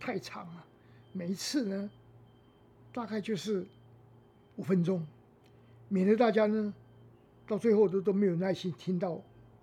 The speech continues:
结束啊。那如果说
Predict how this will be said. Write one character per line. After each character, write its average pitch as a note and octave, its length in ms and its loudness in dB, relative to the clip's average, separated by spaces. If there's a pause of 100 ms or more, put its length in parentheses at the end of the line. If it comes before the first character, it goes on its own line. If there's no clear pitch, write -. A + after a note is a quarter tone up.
(220)
结 G3 200 -6
束 F#3+ 300 -8
啊。 - 120 -20 (1120)
那 C4 100 -6
如 C4 140 0
果 C4+ 140 8
说 B3 360 4